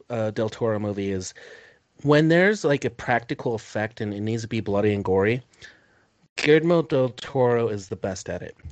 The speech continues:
I think he's one of the best. He, he makes the prosthetics and he makes the, the actual, like,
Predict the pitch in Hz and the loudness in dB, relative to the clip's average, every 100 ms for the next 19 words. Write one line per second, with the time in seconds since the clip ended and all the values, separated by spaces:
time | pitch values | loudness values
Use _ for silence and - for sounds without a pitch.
0 | - 131 135 117 - 110 107 98 92 98 | -4 -2 -2 -6 -8 -6 -6 -6 -6 -6
1 | 90 - - - - - - 165 175 160 | -8 -12 -18 -16 -16 -14 -4 2 4 4
2 | 139 - - - - - _ _ 117 - | 2 -2 -12 -16 -20 -20 _ _ -6 0
3 | 127 - 120 117 113 113 110 127 123 117 | 0 2 0 0 -2 -6 -6 -2 0 -2
4 | - - 104 101 98 98 98 95 117 - | -4 -2 0 0 -2 -2 -2 -2 -6 -16
5 | - 110 107 - 95 92 95 | -2 -2 0 -4 -4 -6 -8